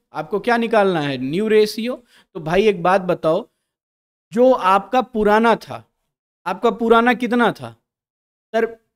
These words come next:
किसका निकालेंगे न्यू प्रॉफिट शेयरिंग रेशियो? बचे हुए का ना, तो बचे हुए मतलब बी, तो बी का पुराना हिस्सा क्या था आपका? टू upon nine।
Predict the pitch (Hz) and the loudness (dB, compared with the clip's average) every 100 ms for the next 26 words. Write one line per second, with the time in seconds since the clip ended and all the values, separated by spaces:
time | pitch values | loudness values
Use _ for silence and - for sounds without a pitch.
0 | - 226 - 247 220 220 208 202 196 202 | -16 -10 -2 -2 2 2 4 2 2 0
1 | 185 180 190 170 175 170 160 151 139 - | 2 0 0 -2 -2 -2 -4 -6 -8 -8
2 | 127 156 170 247 226 214 - 165 175 285 | -8 -6 0 2 6 4 4 0 0 -2
3 | - _ _ _ - 196 165 170 214 - | -6 _ _ _ -10 -10 -8 -2 -2 2
4 | 247 240 247 269 214 202 233 185 196 156 | 2 4 2 2 0 0 -2 -2 -4 -4
5 | 190 175 233 247 247 220 226 233 226 220 | -4 -4 -2 -2 -2 0 0 0 -2 -2
6 | 247 254 240 190 143 123 - 113 - _ | -4 0 -2 0 -6 -6 -10 -16 -18 _
7 | _ _ _ _ _ _ 226 233 233 220 | _ _ _ _ _ _ -2 0 2 2
8 | 226 214 214 254 | 2 0 0 -2